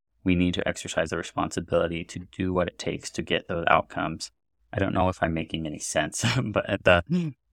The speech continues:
point is, you know, uh, simply put, is if we wanna be healthy, we need to eat healthy. If we wanna be free, we need to be responsible.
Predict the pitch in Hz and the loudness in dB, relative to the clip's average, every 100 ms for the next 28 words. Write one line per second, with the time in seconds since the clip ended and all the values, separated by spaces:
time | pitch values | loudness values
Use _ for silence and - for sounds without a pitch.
0 | 120 - 104 104 - 85 80 78 76 - | -10 4 6 6 4 4 4 2 0 -8
1 | - - 90 85 78 80 - - 87 - | -4 -2 2 2 2 0 0 2 2 2
2 | 92 - 85 - - _ _ - 92 82 | 2 2 0 -2 -10 _ _ -2 2 2
3 | 92 85 - 92 95 90 90 82 90 90 | 2 -4 -6 -4 0 2 2 2 0 2
4 | 85 85 82 80 78 - 98 - - - | 2 0 -2 -2 -4 -6 -6 -4 -6 -4
5 | 82 - 90 87 82 80 82 - 87 85 | -6 -6 -4 -2 -4 -6 -8 -4 0 2
6 | 85 82 80 - 87 82 - 80 80 - | 2 -2 -4 -6 -4 -4 2 2 2 -2
7 | - - | -4 -6